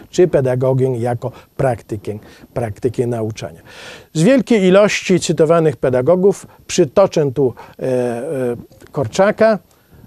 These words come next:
Prawa dziecka, z książki Bogusława Śliwerskiego,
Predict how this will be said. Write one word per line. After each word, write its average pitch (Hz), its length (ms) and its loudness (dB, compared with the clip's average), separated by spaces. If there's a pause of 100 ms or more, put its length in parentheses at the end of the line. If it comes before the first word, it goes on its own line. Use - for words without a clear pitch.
(320)
Prawa 151 320 2
dziecka, 180 500 0
z - 120 -10
książki 185 680 0
Bogusława 147 720 0
Śliwerskiego, 139 1040 0